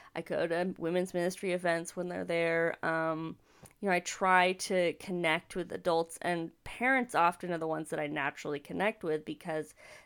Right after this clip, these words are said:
they're the ones who, you know, we have a connection 'cause of,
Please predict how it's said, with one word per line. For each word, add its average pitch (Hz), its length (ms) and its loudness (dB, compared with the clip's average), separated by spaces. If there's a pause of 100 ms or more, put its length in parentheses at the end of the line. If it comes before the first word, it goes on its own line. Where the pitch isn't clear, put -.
they're 185 160 10
the 196 80 6
ones 170 280 4
who, 160 420 -2
you 170 120 -6
know, - 480 -6
we 175 160 -4
have 185 240 6
a 170 60 -2
connection 160 460 -4
'cause 160 280 -8
of, 151 220 -12